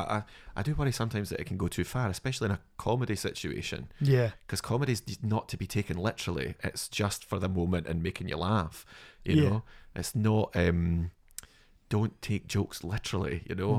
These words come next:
Speaker 2: Mm.
Speaker 1: And I, I worry sometimes that, that there's a sort of, you know, <laughs> judgment bandwagon going about of, of people
Speaker 2: Yeah.
Speaker 1: that would dare to make jokes about taboo subjects. And
Speaker 2: Well, those are the subjects we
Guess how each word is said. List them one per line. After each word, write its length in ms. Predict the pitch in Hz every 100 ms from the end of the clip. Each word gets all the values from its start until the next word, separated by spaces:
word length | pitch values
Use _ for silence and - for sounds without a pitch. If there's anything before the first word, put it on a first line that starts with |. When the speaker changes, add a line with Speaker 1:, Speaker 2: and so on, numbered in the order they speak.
| 120
Speaker 2:
Mm. 80 | 117
Speaker 1:
And 100 | 95
I, 120 | 92
I 100 | 87
worry 300 | 90 104 107
sometimes 500 | 101 98 95 95 92
that, 200 | 101 - _ -
that 220 | - -
there's 180 | 92 82
a 260 | 87 82 - - - - - -
sort 240 | - 101
of, 360 | 85 80 - - - _ - _ - - -
you 120 | 92
know, 340 | 85 82 90 95 _ - - - - - - - - -
<laughs> 160 | - - - - 165 -
judgment 520 | 110 123 - 110 -
bandwagon 580 | 95 101 98 101 98 92
going 180 | 90 95
about 280 | 90 90 87
of, 180 | 92 85
of 180 | 92 -
people 240 | 123 98 98
Speaker 2:
Yeah. 60 |
Speaker 1:
that 120 | 85 -
would 160 | 85
dare 200 | - 92
to 140 | - 87
make 140 | 87
jokes 280 | - 92 -
about 260 | 90 85 78 - - -
taboo 300 | 95 82 82
subjects. 640 | - 131 - - - - - -
And 340 | 87 87 85
Speaker 2:
Well, 120 | 175
those 200 | 147 185
are 40 | 208
the 80 | 139
subjects 400 | 151 123 139 131
we 180 | 135